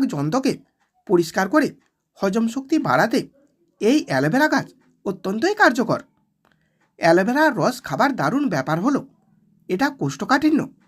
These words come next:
ও ডায়রিয়া এই দুই ক্ষেত্রেই অত্যন্তই কার্যকর। পরিপাক ও রেচন যন্ত্রকে ক্ষতিকর ব্যাকটেরিয়া থেকে মুক্ত রাখে এই অ্যালোভেরা গাছের রস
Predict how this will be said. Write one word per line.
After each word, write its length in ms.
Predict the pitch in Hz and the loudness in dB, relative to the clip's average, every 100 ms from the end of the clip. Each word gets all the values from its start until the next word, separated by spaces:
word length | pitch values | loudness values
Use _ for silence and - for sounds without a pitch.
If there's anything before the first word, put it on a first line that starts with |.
| _ _ - | _ _ -4
ও 60 | 226 | -2
ডায়রিয়া 480 | 208 139 147 220 208 - _ _ _ _ - | 0 0 0 0 -2 -4 _ _ _ _ 0
এই 180 | 202 269 | 2 2
দুই 220 | 185 247 | 0 -2
ক্ষেত্রেই 480 | - 147 - 302 - _ _ _ _ - | -2 -6 -2 -2 -2 _ _ _ _ -6
অত্যন্তই 480 | 170 170 185 339 370 | -4 -4 0 0 4
কার্যকর। 440 | 330 247 214 123 - - - - - - - - - - - | 4 4 0 -2 -6 -20 -20 -20 -20 -20 -20 -20 -20 -6 2
পরিপাক 460 | 202 214 285 311 311 202 | 4 4 2 2 2 -2
ও 40 | 240 | 0
রেচন 340 | 156 - 285 247 | -2 -2 -2 -2
যন্ত্রকে 500 | 135 143 214 302 226 - - _ _ _ - | -4 -2 -2 -2 -4 -6 -20 _ _ _ -4
ক্ষতিকর 440 | 208 214 233 302 294 | 0 0 2 2 4
ব্যাকটেরিয়া 480 | 147 135 - 180 196 | 0 -4 -2 -2 -2
থেকে 220 | 254 311 | 0 0
মুক্ত 300 | 247 156 - | 0 -4 -2
রাখে 280 | 220 214 269 - _ _ _ _ - | 0 2 -2 -6 _ _ _ _ -2
এই 160 | 226 285 | -2 2
অ্যালোভেরা 360 | 165 156 175 180 | 0 2 0 0
গাছের 300 | 220 381 403 | 0 0 4
রস 200 | 220 | 4